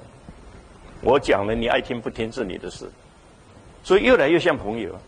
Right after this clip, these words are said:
他们没有资格做父母，有什么资格做父母？你为你子女牺牲多少？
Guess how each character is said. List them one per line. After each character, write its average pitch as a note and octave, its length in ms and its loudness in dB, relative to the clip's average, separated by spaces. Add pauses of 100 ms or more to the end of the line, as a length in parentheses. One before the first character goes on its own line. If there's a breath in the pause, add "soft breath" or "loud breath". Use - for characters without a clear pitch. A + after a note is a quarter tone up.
(1400)
他 C#4+ 120 2
们 E4+ 120 4
没 F4 120 6
有 C4 100 6
资 B3 140 0
格 F#3 140 4
做 F3 140 2
父 D#3 180 0
母， F2+ 260 -4
有 C3 80 -4
什 D3+ 100 -2
么 C#3+ 80 -2
资 D3+ 100 -4
格 B2+ 120 0
做 A2+ 140 0
父 A2 140 -6
母？ - 120 -12 (1200)
你 A3+ 140 4
为 D4+ 140 6
你 G3+ 120 4
子 F#3 160 2
女 F#3 120 2
牺 F3+ 180 2
牲 E3 140 2
多 C#3 120 2
少？ E2+ 180 -2